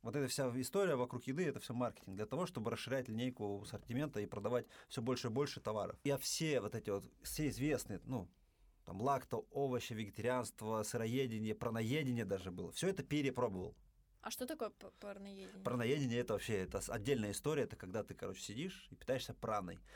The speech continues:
Speaker 1: Прана — это типа энергия космоса,
Speaker 2: Мгм.
Speaker 1: энергия солнца, там её называют ещё там.
Speaker 2: Ну, то есть фактически ты ничего не ешь?
Speaker 1: Ничего не ешь, да.
Speaker 2: Просто как бы созерцаешь?
Speaker 1: Во-, да, типа созерцаешь. Созерцал так десять дней.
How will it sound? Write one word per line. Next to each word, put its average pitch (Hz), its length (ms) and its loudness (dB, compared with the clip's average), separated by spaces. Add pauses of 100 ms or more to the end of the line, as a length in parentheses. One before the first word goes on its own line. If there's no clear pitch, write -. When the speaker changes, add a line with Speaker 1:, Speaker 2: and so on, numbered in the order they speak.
(160)
Speaker 1:
Прана — 135 380 4
это 123 280 2
типа 98 800 0
энергия 101 480 0
космоса, 156 720 -2 (220)
Speaker 2:
Мгм. 226 240 -8
Speaker 1:
энергия 101 340 0
солнца, 143 720 -2
там 101 220 -6
её 98 200 -8
называют 95 480 -4
ещё - 180 -16
там. - 160 -18 (100)
Speaker 2:
Ну, 277 80 -4
то 330 100 0
есть 302 140 -2
фактически - 500 -4
ты 285 100 -4
ничего 254 260 -6
не 220 200 0
ешь? 233 100 4
Speaker 1:
Ничего 180 240 2
не 127 60 2
ешь, 92 200 0
да. - 240 -6
Speaker 2:
Просто 277 320 -4
как 208 200 -10
бы 190 200 -10
созерцаешь? 202 680 -2
Speaker 1:
Во-, 135 100 -10
да, 104 240 2
типа 98 500 -4 (360)
созерцаешь. 107 600 -4
Созерцал 120 680 0
так 98 160 -6
десять 131 320 -2
дней. 143 320 0